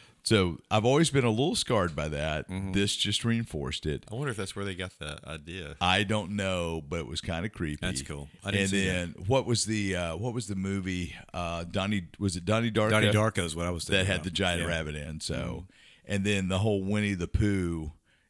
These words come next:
Speaker 1: you know, mad strangler, kill people
Speaker 2: Oh, yeah.
Speaker 1: thing going on.
Speaker 2: Yeah.
Speaker 1: Just, I
Speaker 2: Now
Speaker 1: had
Speaker 2: that
Speaker 1: all
Speaker 2: the,
Speaker 1: that kinda
Speaker 2: now that the copyright has lapsed or
Speaker 1: Yeah.
Speaker 2: gone.
Speaker 1: So, but anyway, there was that one.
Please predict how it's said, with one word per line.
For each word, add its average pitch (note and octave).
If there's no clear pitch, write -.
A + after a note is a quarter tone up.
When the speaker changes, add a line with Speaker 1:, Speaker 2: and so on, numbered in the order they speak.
Speaker 1:
you E2+
know, D2
mad F2+
strangler, E2+
kill F#2
people D#2+
Speaker 2:
Oh, -
yeah. D#2+
Speaker 1:
thing D#2
going D#2
on. D2+
Speaker 2:
Yeah. E2
Speaker 1:
Just, A2
I -
Speaker 2:
Now -
Speaker 1:
had C3
Speaker 2:
that -
Speaker 1:
all A2+
Speaker 2:
the, A2
Speaker 1:
that G#2
kinda G#2+
Speaker 2:
now A#2+
that G2+
the G2
copyright F2+
has D#2
lapsed D#2+
or E2
Speaker 1:
Yeah. D2
Speaker 2:
gone. E2
Speaker 1:
So, C#2+
but E2
anyway, C#2
there E2
was D2
that G#1
one. G1+